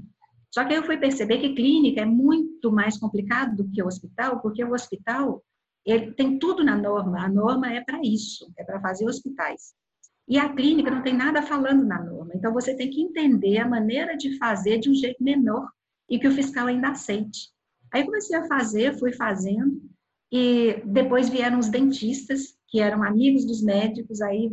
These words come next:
vieram os dentistas, "Olha, faz a gente também", já é um outro mundo diferente. Isso tem vinte e cinco anos que trabalho com isso. E nessa época, eu ainda fazia lojas, e eu perguntei, eu falei, "Como que eu faço?" Porque eu queria fazer só essa área, eu não queria mais fazer loja, fazer um outro,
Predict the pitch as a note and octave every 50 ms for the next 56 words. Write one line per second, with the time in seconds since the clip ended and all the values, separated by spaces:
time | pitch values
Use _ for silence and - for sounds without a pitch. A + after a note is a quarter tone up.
0 | G3+ - G#3+ G3+ G3+ G#3 G#3+ G#3+ G#3+ G3+ G3+ G3 G3 G3 G3+ G#3 G#3 A#3+ C4 B3+
1 | B3+ - - C4+ C4+ B3+ A3+ A3 A#3 - - A#3 B3 B3 A#3+ A3 A#3+ A#3 A#3 A#3
2 | A3+ A#3 C4+ D4+ - - D4+ C#4 A#3 A3 A#3+ B3 A3+ G#3+ G3 G3 - G3+ F#3+ F#3
3 | G3 G3 G#3+ G#3 - - _ _ - A#3+ C#4 C4+ C#4 - D4+ D4 B3+ C#4+ C#4 G4
4 | - - - - E4 E4+ - C#4+ B3 A#3+ B3 B3+ A3+ G3 G3 - - - F#3+ F#3
5 | F3+ F3 D#3+ E3 F3+ - - - G3 - - - _ _ _ - B3 B3+ C#4+ E4
6 | F4+ - - C4 G3+ G3+ A3 C4+ D4+ - - - F3+ F3 - F3+ D#3+ - - A3
7 | B3 C4+ C#4+ C#4+ - - A3+ A#3 B3+ B3+ C4+ C4+ - D#4 D4+ C#4 C#4 C#4 C#4 C#4
8 | B3 G#3 G3 G3 G3+ A3 - - - - - _ - - B3 C4+ C#4 C4+ C4+ E4
9 | E4+ F#4 G4+ G4+ F#4 - B3 B3 B3 B3 B3 B3+ B3 C4+ C4 - D#4+ G#4 G#4 -
10 | F#4+ E4 - - A#3 A3+ B3+ D#4 D#4+ - - - B3 A#3+ - A#3+ B3 C#4 C4+ C4+
11 | C4+ C#4 D4 C#4+ D4 C#4 C4 B3+ C4+ D4 C#4+ - - - C4+ C#4 E4 G4+ G4 -
12 | - D#4 A3+ G3+ F3+ F3 F3 F3 F3+ F#3 G#3+ G#3 - B3+ D#4+ D#4 C4+ A3 A3 -
13 | - G3 G3 G3 F#3 F#3 G3 G3+ G3 F#3 G3 G3+ - G3 F#3 F#3+ G3 F#3+ F#3 F#3+
14 | F#3 F3+ F3+ F3+